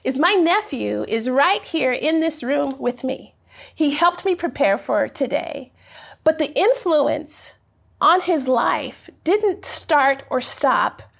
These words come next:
with his mother. I think about my mother and the impact that she had on my sister, and how that impact and that influence was like a thread that wrapped its arms,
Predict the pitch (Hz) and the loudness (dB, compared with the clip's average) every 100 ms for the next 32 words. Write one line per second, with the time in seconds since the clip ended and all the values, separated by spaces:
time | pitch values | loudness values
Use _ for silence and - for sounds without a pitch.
0 | _ _ _ - 269 277 247 254 262 277 | _ _ _ -4 -2 0 0 0 2 0
1 | - - _ _ - - - 262 254 392 | -4 -16 _ _ -20 -16 -6 -6 -2 0
2 | 453 415 294 269 214 240 247 285 359 370 | 2 2 4 2 2 2 2 2 2 4
3 | 277 165 160 170 185 233 247 - - 403 | 4 2 0 0 0 0 -2 -2 -2 0
4 | 403 - 226 220 - - - - - - | 0 0 -4 -4 -14 -20 -18 -4 -2 2
5 | 370 403 320 262 - - 294 349 370 - | 2 2 2 2 0 2 2 2 0 -6
6 | - - 294 302 302 359 349 - - 240 | -16 -4 0 2 2 -2 -2 -4 -8 -8
7 | - - - 269 269 294 277 262 - 392 | -12 -20 -4 0 2 2 2 0 0 2
8 | 415 269 226 214 - - - 262 220 - | 2 0 -2 -2 -10 -10 -2 2 2 0
9 | - 370 392 254 208 185 175 - - - | 0 0 0 -2 0 0 -2 -8 -18 -20
10 | _ _ - - - 269 - 294 285 - | _ _ -20 -20 -4 0 2 2 2 -2
11 | 294 302 302 233 - - 262 302 427 403 | 0 2 4 4 0 -2 0 2 2 0
12 | 392 - - - - - 302 311 320 240 | -4 -8 -16 -18 -16 0 4 6 4 2